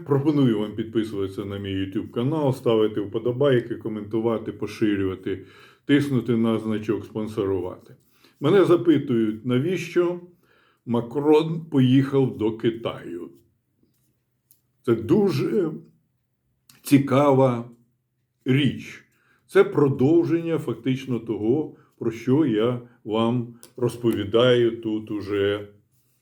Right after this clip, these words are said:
багато місяців. Про те, що, і притом навожу факти,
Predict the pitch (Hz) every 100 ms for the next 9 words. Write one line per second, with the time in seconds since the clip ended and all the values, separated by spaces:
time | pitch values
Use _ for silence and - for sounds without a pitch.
0 | _ _ - 98 101 104 98 104 101 104
1 | 98 - - - - - - _ _ _
2 | _ _ 139 143 147 123 90 85 - -
3 | 113 107 87 85 - _ _ _ _ _
4 | _ _ - 135 139 160 156 156 160 131
5 | 156 - 104 - - _